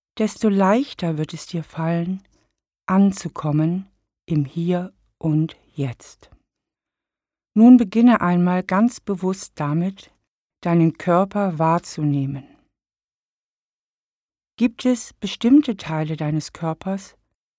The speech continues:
die dir mehr bewusst sind als andere? Welche Teile deines Körpers sind dir ganz vertraut?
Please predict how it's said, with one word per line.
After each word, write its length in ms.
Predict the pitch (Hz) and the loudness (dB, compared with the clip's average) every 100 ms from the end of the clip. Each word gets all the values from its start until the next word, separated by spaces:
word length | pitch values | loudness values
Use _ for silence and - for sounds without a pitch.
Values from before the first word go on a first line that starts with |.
| _ - | _ -8
die 80 | 185 | -4
dir 180 | 175 170 | 0 2
mehr 320 | 160 160 190 | 2 4 2
bewusst 580 | 202 202 165 175 - - | -2 -4 -4 -8 -10 -10
sind 380 | 214 220 - - | -4 -2 -2 -8
als 300 | 160 - - | -8 -8 -2
andere? 500 | 151 151 165 190 226 _ _ _ _ _ _ _ _ _ _ _ _ _ _ _ _ _ _ _ _ _ _ _ _ _ _ _ _ _ _ _ _ _ _ _ _ _ | 0 0 -2 -8 -12 _ _ _ _ _ _ _ _ _ _ _ _ _ _ _ _ _ _ _ _ _ _ _ _ _ _ _ _ _ _ _ _ _ _ _ _ _
Welche 520 | 175 175 233 - 277 - | 0 2 0 -2 -6 -6
Teile 500 | - 160 165 185 196 | -4 0 0 0 -2
deines 380 | 170 160 - | -2 -2 -4
Körpers 500 | - 170 175 196 196 | -6 -4 -4 -4 -6
sind 180 | - 175 | -6 -6
dir 120 | 175 | -4
ganz 320 | 170 165 185 - | -4 -4 -4 -6
vertraut? 760 | 185 - - 185 151 139 - | -12 -10 -4 -2 -2 -6 -16